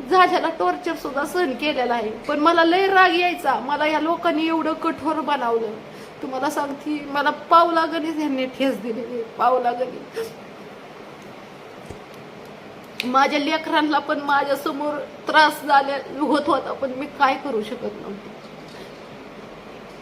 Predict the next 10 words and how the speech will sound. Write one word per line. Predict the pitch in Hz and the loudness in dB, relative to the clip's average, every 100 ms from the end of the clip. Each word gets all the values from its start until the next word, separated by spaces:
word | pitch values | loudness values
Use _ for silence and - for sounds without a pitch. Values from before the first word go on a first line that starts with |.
| 269 | 0
एवढा | 349 311 294 302 | 4 4 4 2
त्रास | 302 320 302 | 2 2 2
दिलेला | 262 302 262 233 | 0 0 0 0
या | 247 233 | 0 0
लोकांनी | 226 233 - 214 - - - - - - | 0 -6 -6 -8 -8 -12 -14 -16 -16 -6
मला. | 262 247 - - - - - - - - - - - - - - - - - - - - - 220 | 0 0 0 -6 -10 -16 -18 -18 -16 -16 -16 -16 -16 -16 -16 -16 -16 -16 -16 -18 -18 -18 -14 -6
माझ्या | 240 247 262 | 0 4 4
पोरीला | 262 302 294 294 294 | 4 2 2 4 4
हाणलं | 294 285 285 294 | 4 4 2 -2
मारलं | 285 302 285 | 2 0 0